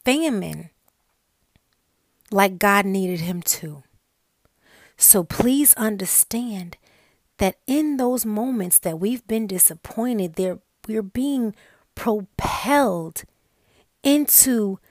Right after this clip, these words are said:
the places that we need to get to to give God the glory,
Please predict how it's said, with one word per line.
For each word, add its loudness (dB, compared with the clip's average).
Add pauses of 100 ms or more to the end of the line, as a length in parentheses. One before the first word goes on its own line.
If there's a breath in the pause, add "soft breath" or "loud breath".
(280)
the 2
places 0
that 0
we -2
need 0
to -4
get -2
to 2 (1000)
to 4
give 2
God 4
the 2
glory, -2